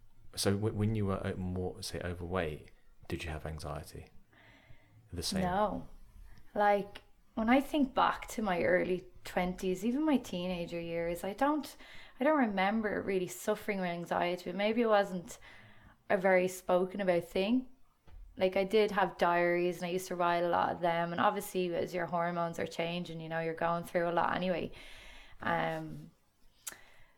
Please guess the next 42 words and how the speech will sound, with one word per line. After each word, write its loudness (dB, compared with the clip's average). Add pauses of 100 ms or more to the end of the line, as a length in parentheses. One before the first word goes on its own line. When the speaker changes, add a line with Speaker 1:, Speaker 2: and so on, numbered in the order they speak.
(140)
Speaker 2:
but 0
yeah, 8
it 4
wasn't 6
until 4
I 2
kind 0
of 2
started 0
to -16
get 0
a -8
bit 2
obsessed -2
<laughs> -
with -4
the 0
whole 2
fitness -2 (280)
Speaker 1:
Yeah. -4 (200)
Speaker 2:
that 2
it 0
really -2
started -2
to -18
creep -8
in. -4 (280)
Speaker 1:
Mm-hmm. -10
Speaker 2:
Um, -6 (840)
Speaker 1:
Why, 0
Speaker 2:
yeah. -4 (220)
Speaker 1:
why 0
have -4
you -2
decided -4
to -6
move -2
away -4
from -8 (380)
the -14
fitness -6
industry? -8